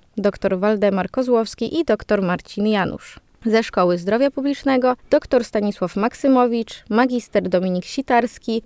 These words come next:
magister pielęgniarstwa Adrianna Rożniecka. Wydział Lekarski, lekarz weterynarii Bernard Kordas, lekarz weterynarii Aleksandra Kordas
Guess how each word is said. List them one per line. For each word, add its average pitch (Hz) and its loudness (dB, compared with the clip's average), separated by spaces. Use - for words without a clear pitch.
magister 254 0
pielęgniarstwa 220 0
Adrianna 214 0
Rożniecka. 180 -2
Wydział 247 4
Lekarski, 226 0
lekarz 233 0
weterynarii 208 0
Bernard 190 0
Kordas, 277 0
lekarz 196 0
weterynarii 190 -2
Aleksandra 185 -4
Kordas 277 0